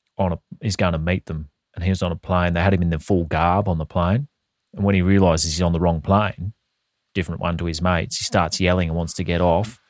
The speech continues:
Jasper jumps over a lot of people and tackles him without hesitation, of course. Method. So it's a little bit Steven Slater, where they've,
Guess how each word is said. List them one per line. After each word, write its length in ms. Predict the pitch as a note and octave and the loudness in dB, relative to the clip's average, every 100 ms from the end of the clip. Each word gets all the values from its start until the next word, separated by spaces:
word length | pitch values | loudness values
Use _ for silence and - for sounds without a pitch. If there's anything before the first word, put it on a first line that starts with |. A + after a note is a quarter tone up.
| _ _ - | _ _ -2
Jasper 560 | G#2+ A#2 - D#2+ G#2 - _ _ _ _ | 0 2 0 -4 -6 -10 _ _ _ _
jumps 260 | G2+ F2+ | -6 -2
over 220 | G2+ E2+ F2 | 0 0 0
a 40 | |
lot 120 | F2+ | 0
of 80 | D#2+ | 0
people 260 | F2+ F2 E2+ | -2 -2 -4
and 100 | D#2 | -4
tackles 400 | G2+ F#2+ F#2 E2 | -4 -2 -2 -4
him 180 | - - _ - | -12 -16 _ -8
without 260 | F2+ E2 | -4 -2
hesitation, 500 | E2 D#2 - E2+ D#2 | -2 -6 -6 -6 -8
of 120 | C#2+ - | -12 -10
course. 380 | D#2 D2+ - - _ _ _ _ _ - | -10 -8 -12 -14 _ _ _ _ _ -6
Method. 400 | E2 - D#2 - _ | -6 -6 -10 -12 _
So 440 | - F2+ E2 D#2+ D#2+ _ _ - | -12 -6 -4 -4 -6 _ _ -10
it's 200 | G2+ G2+ | -4 -2
a 20 | |
little 260 | G#2 C#3 | 0 0
bit 280 | A#2+ G2 F2+ _ _ _ - | 2 2 0 _ _ _ -10
Steven 440 | - G#2 F2+ E2 | -4 -2 0 -2
Slater, 460 | - F#2+ F2 E2+ - _ - | -2 2 2 0 -6 _ -12
where 100 | E2 | -8
they've, 300 | E2 E2 | -8 -8